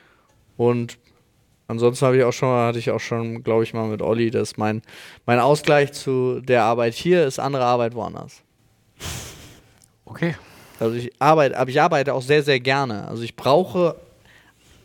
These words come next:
Speaker 1: ich brauch auch weniger Ausgleich.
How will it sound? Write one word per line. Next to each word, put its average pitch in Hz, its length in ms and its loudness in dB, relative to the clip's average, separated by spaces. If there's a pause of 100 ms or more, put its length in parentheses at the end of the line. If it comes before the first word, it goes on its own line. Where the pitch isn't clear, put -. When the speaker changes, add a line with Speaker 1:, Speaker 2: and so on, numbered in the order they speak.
(340)
Speaker 1:
ich - 160 -12
brauch 139 460 0
auch 127 240 -4
weniger 135 600 -2
Ausgleich. 120 1120 -2